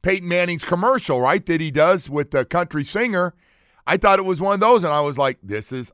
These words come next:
I, I could see it coming. I go, "This is gonna be very funny." Tua is a great sport, and, uh, so anyway, uh, yeah, through twelve games now, um, Fins at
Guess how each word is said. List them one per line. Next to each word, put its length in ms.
I, 140
I 140
could 220
see 200
it 120
coming. 320
I 80
go, 100
"This 340
is 120
gonna 220
be 120
very 300
funny." 420
Tua 180
is 100
a 40
great 300
sport, 360
and, 420
uh, 200
so 160
anyway, 500
uh, 240
yeah, 240
through 180
twelve 320
games 340
now, 360
um, 540
Fins 340
at 140